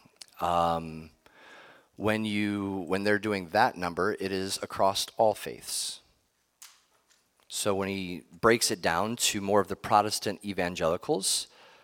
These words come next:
sixty-five percent of adults read their Bibles at least once a week. Not too bad. That's pretty good. However, when we compare that to the Jehovah's Witnesses,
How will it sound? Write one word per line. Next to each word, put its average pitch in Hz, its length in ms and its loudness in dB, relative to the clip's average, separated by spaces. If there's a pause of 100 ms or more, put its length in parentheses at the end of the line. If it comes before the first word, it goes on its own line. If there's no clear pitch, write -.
(220)
sixty-five - 880 -2
percent 87 300 -2
of 80 60 -6
adults - 600 -6 (320)
read 92 220 -6
their 98 100 -2
Bibles 80 600 -6
at 87 60 -10
least 80 300 -10
once 71 300 -10
a 73 40 -12
week. - 340 -14 (720)
Not 190 160 -4
too - 160 -4
bad. 170 320 -6 (160)
That's - 160 -14
pretty 87 260 -6
good. 147 280 -2 (2250)
However, 131 640 6
when 95 140 -4
we 92 80 -4
compare 131 400 2
that 95 320 6
to 90 580 -2 (960)
the 90 100 -10
Jehovah's 87 520 -2
Witnesses, 131 800 -4